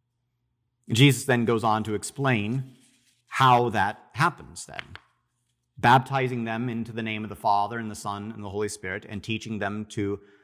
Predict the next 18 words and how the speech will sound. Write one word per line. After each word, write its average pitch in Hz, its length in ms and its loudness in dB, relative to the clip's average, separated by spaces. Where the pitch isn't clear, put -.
"Observe 107 580 0
all 104 340 -2
I 92 120 2
have 92 200 -6
commanded 123 460 -2
you." - 240 -16
Jesus 120 420 0
tells 123 320 0
us 95 300 -4
that 98 240 -12
to 131 80 0
be 110 140 0
set 143 400 -2
as 117 280 -4
his 110 240 -8
disciple 117 840 -6
occurs 117 360 2
particularly 113 920 -6